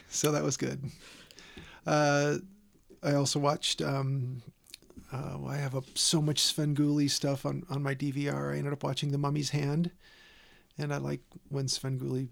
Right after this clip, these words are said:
you know, gives you some factoids, but then has a lot of corny humor in between.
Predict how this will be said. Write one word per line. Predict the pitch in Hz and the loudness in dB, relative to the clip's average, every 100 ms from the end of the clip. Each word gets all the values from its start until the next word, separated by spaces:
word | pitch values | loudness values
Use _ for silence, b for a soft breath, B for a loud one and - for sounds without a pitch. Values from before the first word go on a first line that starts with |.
| - | -8
you | - | -8
know, | 123 123 123 - | -6 -8 -10 -6
gives | 143 127 | -4 -2
you | 131 | -2
some | 135 | -4
factoids, | - 135 127 139 135 127 - | -2 -2 0 0 0 -4 -8
but | 135 | -6
then | 135 135 127 - - | -4 -4 -6 -10 -8
has | 139 | -4
a | 127 | -2
lot | 139 | -2
of | 139 | -4
corny | - 143 139 | -4 -2 0
humor | 135 135 139 | -2 -2 -2
in | 143 | -2
between. | 139 143 147 143 143 | -4 -4 -4 -2 -4